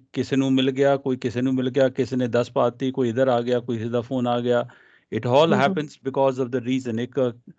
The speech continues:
Speaker 1: ਪਤਾ ਨਹੀਂ ਦਾ ਨਾਮ ਕਿਸਮਤ ਹੈ, ਕੁਛ ਹੈ, ਕੁਛ ਨਾ ਕੁਛ ਇਹ ਇੱਕ, ਅਹ, ਇਹ, ਇਹ
Speaker 2: ਕੋਈ
Speaker 1: ਨੇ-,
Speaker 2: ਨਹੀਂ।
Speaker 1: ਨੇਚਰ ਵ-, ਨੇਚਰ ਵੱਲੋਂ ਇੱਕ ਹੈ ਸਾਰਾ, ਇੱਕ ਜੁਗਾੜ ਕਹਿ ਲਓ ਜਾਂ ਸੈਟਿੰਗ ਕਹਿ ਲਓ।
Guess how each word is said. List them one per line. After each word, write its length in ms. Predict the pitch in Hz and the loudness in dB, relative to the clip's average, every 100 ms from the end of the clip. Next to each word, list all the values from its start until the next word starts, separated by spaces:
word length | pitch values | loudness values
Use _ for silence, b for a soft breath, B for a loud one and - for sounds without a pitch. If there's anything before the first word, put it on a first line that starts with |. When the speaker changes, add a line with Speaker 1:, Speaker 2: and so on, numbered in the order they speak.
| b b b _ | b b b _
Speaker 1:
ਪਤਾ 160 | - 160 | -2 0
ਨਹੀਂ 160 | 160 151 | 0 2
ਦਾ 120 | 156 | 4
ਨਾਮ 260 | 143 139 | 4 2
ਕਿਸਮਤ 440 | 135 123 135 135 135 | 0 -4 -2 -2 2
ਹੈ, 160 | 131 | 2
ਕੁਛ 240 | 127 127 123 | 2 -2 -2
ਹੈ, 100 | 123 | -2
ਕੁਛ 260 | 127 135 | 0 -4
ਨਾ 80 | 147 | -2
ਕੁਛ 240 | 143 143 139 | -2 -2 2
ਇਹ 300 | 139 143 147 _ _ _ _ - | 4 4 0 _ _ _ _ -10
ਇੱਕ, 300 | 123 120 123 | -8 -4 0
ਅਹ, 840 | 117 117 117 117 110 107 101 - - _ _ _ _ _ _ _ _ _ _ _ _ _ _ _ - - _ _ _ - | 2 2 2 2 2 0 -2 -6 -18 _ _ _ _ _ _ _ _ _ _ _ _ _ _ _ -20 -20 _ _ _ -6
ਇਹ, 140 | 139 143 139 - | 0 0 -2 -2
ਇਹ 580 | 131 139 139 135 131 127 | 4 6 6 6 6 8
Speaker 2:
ਕੋਈ 100 | 127 123 | 8 4
Speaker 1:
ਨੇ-, 100 | 165 214 | 0 0
Speaker 2:
ਨਹੀਂ। 200 | 233 156 | 2 4
Speaker 1:
ਨੇਚਰ 280 | 196 208 | 4 4
ਵ-, 100 | 202 | 2
ਨੇਚਰ 360 | 147 156 175 202 | 2 0 2 2
ਵੱਲੋਂ 300 | 185 185 185 | 2 0 0
ਇੱਕ 160 | 175 - | -2 -4
ਹੈ 200 | 123 127 | -2 0
ਸਾਰਾ, 260 | 110 123 123 | 0 0 0
ਇੱਕ 140 | 123 | -2
ਜੁਗਾੜ 440 | 120 123 123 135 135 | -2 0 2 2 0
ਕਹਿ 200 | 135 120 | -4 -4
ਲਓ 160 | 131 | -2
ਜਾਂ 100 | 127 | -2
ਸੈਟਿੰਗ 360 | 123 131 139 131 | -2 -4 -4 -4
ਕਹਿ 120 | 120 | -4
ਲਓ। 220 | 123 113 | -4 -6